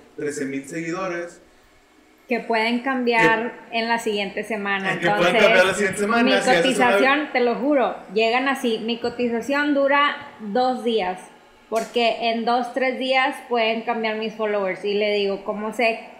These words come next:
Speaker 2: que son comprados o no?".
Speaker 1: No, y aparte también tú como cliente puedes decir, "Ok", y también puede ser para abajo, porque si tú te metes en una viralización, te dejan de seguir.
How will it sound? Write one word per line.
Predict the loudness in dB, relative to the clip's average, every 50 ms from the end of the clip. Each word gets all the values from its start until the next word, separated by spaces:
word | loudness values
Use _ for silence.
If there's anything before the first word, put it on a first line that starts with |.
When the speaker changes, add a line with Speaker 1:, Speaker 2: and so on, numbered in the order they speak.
| -14 -6
Speaker 2:
que | -6 -6 -4 -4
son | -4 -4 -4 -6 -8 -10 -10
comprados | -8 -8 -6 -6 -2 0 2 4 4 2 0 -2 -4 -6
o | -6
no?". | -4 -4 -4 -6 -6 -12 -18 -20 -20 -20 -20 -20 -20 -20 -20 -14 -6
Speaker 1:
No, | -4 0 0 2
y | 2 2
aparte | 2 4 4 2 2 2 -4 -4
también | -4 -4 -2 0 -2 -2 -2 -6 -12 -16 -20 -20 -20 -10 -2
tú | 0 0 0 0
como | -2 -2 -2 -2 -2
cliente | -2 -2 -2 -4 -8
puedes | -8 -4 -4 -4 -4
decir, | -4 -6 -6 -8 -8 -8
"Ok", | -10 -8 -4 -2 -2 -2 -2 -4 -6 -8 -10 -12 -12 -12 -12 -14 -14 -14 -12 -10
y | -8 -4
también | -4 -2 -2 -2 -4 -2
puede | -2 -2 0 0
ser | -2 -2 0
para | 2 2 4
abajo, | 4 4 2 2 0 -2 -4 -4 -2
porque | -4 -6 -4 -4 -6 -6
si | -6 -6
tú | -8 -8 -8
te | -8 -8
metes | -8 -8 -10 -10 -12 -12
en | -10
una | -8 -8 -6
viralización, | -6 -4 -4 -4 -4 -6 -8 -10 -10 -8 -10 -8 -6 -6
te | -6
dejan | -6 -6 -8 -10 -10
de | -12 -12
seguir. | -10 -8 -6 -6 -6 -6 -10